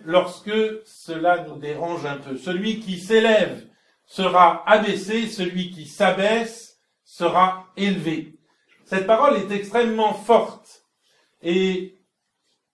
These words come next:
elle a évidemment donné naissance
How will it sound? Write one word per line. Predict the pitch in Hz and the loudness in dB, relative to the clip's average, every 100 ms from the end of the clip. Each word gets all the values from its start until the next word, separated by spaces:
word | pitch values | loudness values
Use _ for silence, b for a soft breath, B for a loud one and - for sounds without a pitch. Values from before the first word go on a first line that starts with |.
| _ _ | _ _
elle | - 156 165 | -8 -2 2
a | 151 131 | 2 2
évidemment | 131 151 175 226 220 - - _ | -2 0 0 0 -4 -6 -16 _
donné | 120 135 180 180 | -6 0 0 0
naissance | 170 165 147 131 131 - - | -4 -6 -4 -2 0 -2 -8